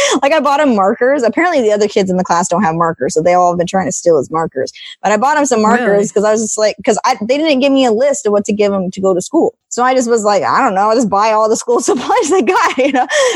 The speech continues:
Speaker 1: And so I sent him to school, and so all the other kids are trying to take his markers. He color codes everything. So, like, he'll write one sentence in one color, and then the next sen-, another sentence in another color, and he, like, s-, makes it, like, his whole page is like a rainbow.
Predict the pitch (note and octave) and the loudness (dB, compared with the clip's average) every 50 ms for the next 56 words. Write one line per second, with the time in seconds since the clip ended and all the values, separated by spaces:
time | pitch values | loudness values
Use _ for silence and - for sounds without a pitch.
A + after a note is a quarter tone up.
0 | C#4 - B3 A#3+ B3+ B3+ B3+ A#3 A3 A#3+ A#3 A#3 A#3 A#3 A#3+ - - A3 A3 G#3+ | -2 -2 -2 0 0 0 0 0 0 0 0 0 0 -2 -2 -2 -2 0 0 0
1 | G#3+ G#3 F#3+ - - F#3 F#3+ G3 G#3 G#3 G3+ F#3+ F#3+ - F#3+ F#3 F3 E3+ - F3 | 0 0 0 0 0 0 0 0 0 2 0 0 0 0 -2 -2 -2 -4 -6 -6
2 | E3+ F#3 F3+ E3+ E3+ E3 E3+ F3 F3+ G3+ A3 - D#3+ - - - _ - A3 A#3+ | -4 -2 -2 -2 -2 -4 -4 -2 -2 -2 -2 -2 -4 -4 -6 -6 _ -4 -2 0
3 | A#3+ G#3+ - - - B3+ C4 C#4+ C#4 B3+ - - F#3+ F3+ F3 F3 E3 D3 C#3 C#3 | 0 -2 -2 -2 -2 0 0 0 0 -2 -2 0 0 0 0 0 -2 -2 -2 -4
4 | - - A2 G2+ - _ _ - - A3+ A3+ A3+ A3+ A3+ C#4+ C#4 C#4 C#4 B3+ G#3 | -4 -6 -8 -14 -14 _ _ -6 -2 0 0 2 2 2 2 2 2 2 2 0
5 | G#3+ A3+ A#3+ B3+ C4+ - C4+ A#3+ B3 - C#4+ B3+ - A3 G3+ G3 G3+ G#3+ G#3+ G#3 | 2 2 2 2 2 2 2 2 2 2 0 0 0 0 2 2 0 0 0 0
6 | G#3+ F#3+ F#3 F#3+ F#3 F#3 F#3 F#3 F#3 F#3 F#3+ F#3+ F#3+ G3 G#3 A3 A3+ - - A3 | 0 2 2 2 2 2 2 2 0 0 0 0 0 0 0 0 -2 -2 -4 -4
7 | G#3 - - F#3+ G3 G3 G3+ G#3 A3+ - G#3+ G3+ G#3 G3+ A3+ F#3+ G3 F#3+ F#3+ F#3 | -2 -2 -2 0 0 2 2 0 0 0 0 0 0 0 0 2 0 0 0 0
8 | F#3 G3 G3 G3 F#3+ - F3+ E3 E3+ E3 E3+ F#3+ A3+ A3 G3+ A3 A#3 C4+ A#3+ B3 | 0 2 2 0 0 0 0 0 2 2 2 2 2 0 0 2 2 0 0 0
9 | - - - G#3 G#3 G3+ G#3+ A#3 - A3 G3 A#3 D4+ A3 B3 D4+ C4+ - C#4+ B3 | -4 -6 -4 -2 0 2 0 0 0 0 0 0 0 2 2 0 0 0 0 0
10 | B3+ - B3+ A#3+ A#3 A3+ G3+ G#3 G3 G3+ F#3+ F#3+ F#3+ G3 G#3 A3 G#3+ F#3 D#3+ D3+ | 0 2 0 0 0 0 -2 -2 0 0 2 0 0 0 0 0 0 0 0 -2
11 | D3+ | -2